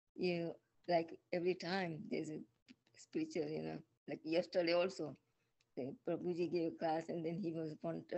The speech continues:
wanted to have, quote some verse, but he couldn't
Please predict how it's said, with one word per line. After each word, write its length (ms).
wanted 380
to 100
have, 180
quote 300
some 300
verse, 240
but 140
he 180
couldn't 320